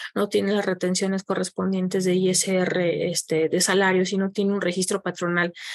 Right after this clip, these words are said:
ante el imss vigente, entonces el sat pudiese presumir que el contribuyente no contó con el personal suficiente para realizar las operaciones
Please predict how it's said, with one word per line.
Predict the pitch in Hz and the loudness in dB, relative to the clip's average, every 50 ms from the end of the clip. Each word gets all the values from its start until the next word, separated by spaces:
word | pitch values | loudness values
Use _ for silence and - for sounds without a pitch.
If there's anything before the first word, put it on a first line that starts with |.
| - - | -12 -4
ante | - - 185 202 196 - | 0 0 0 2 2 2
el | 185 185 | 2 4
imss | 202 208 196 - - | 2 2 2 0 0
vigente, | 185 214 247 262 254 240 202 196 190 196 - - 339 - _ _ _ _ _ _ _ - - - - - - - - | 0 2 2 2 2 2 2 0 0 -2 -2 -4 -4 -6 _ _ _ _ _ _ _ -18 -16 -16 -16 -18 -16 -4 -2
entonces | 196 196 202 202 202 202 208 208 208 202 - - | 0 0 2 2 2 2 4 4 2 2 2 2
el | 208 202 196 190 | 2 2 4 2
sat | - - 202 196 202 - _ _ _ _ | 2 2 2 2 0 -4 _ _ _ _
pudiese | - 208 208 202 196 208 208 233 220 | 0 0 2 4 4 4 4 2 0
presumir | 226 208 196 - - 202 190 185 180 180 185 | 0 -2 -2 -2 -2 0 0 0 0 0 0
que | - 202 | 0 -2
el | 202 202 | -2 -2
contribuyente | 202 190 185 - 175 170 185 185 185 175 180 175 180 185 | -2 -4 -2 -2 0 0 2 2 2 0 0 -2 -2 -2
no | 190 190 190 | -2 -2 -4
contó | 185 - 208 208 208 - - 170 170 | -4 -4 -4 -4 -2 -2 -4 -4 -4
con | - 196 196 185 | -4 -6 -6 -6
el | 180 180 | -6 -8
personal | - - - - 185 180 185 180 175 180 | -10 -14 -12 -8 -4 -2 -2 0 0 0
suficiente | 185 196 190 196 190 185 202 190 190 - 185 | 0 0 0 0 -2 -2 -2 -4 -4 -4 -4
para | 180 208 196 | -6 -4 -4
realizar | 185 165 - 180 180 180 170 | -2 -2 -2 -2 -2 -2 -4
las | - 180 - | -4 -4 -6
operaciones | 196 190 - 208 202 208 208 - 247 240 208 196 214 269 262 | -8 -6 -4 -2 0 0 2 2 2 2 2 0 -2 -4 -4